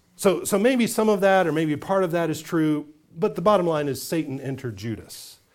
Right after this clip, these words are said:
And that's all we really need to know. Satan didn't enter Judas against Judas's will. Judas was already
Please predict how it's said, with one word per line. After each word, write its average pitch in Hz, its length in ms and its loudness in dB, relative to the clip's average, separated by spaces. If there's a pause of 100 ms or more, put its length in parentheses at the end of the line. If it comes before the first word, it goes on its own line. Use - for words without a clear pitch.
(1160)
And 175 140 4
that's 196 180 6
all 170 120 6
we 143 100 2
really 127 260 0
need 107 180 -4
to 110 100 -8
know. 104 480 -6 (200)
Satan 220 440 4
didn't 233 300 0
enter 190 320 0
Judas 143 400 -2
against 143 400 -4
Judas's 131 460 -4
will. 117 520 2
Judas 190 360 0
was 151 160 -2
already 175 340 4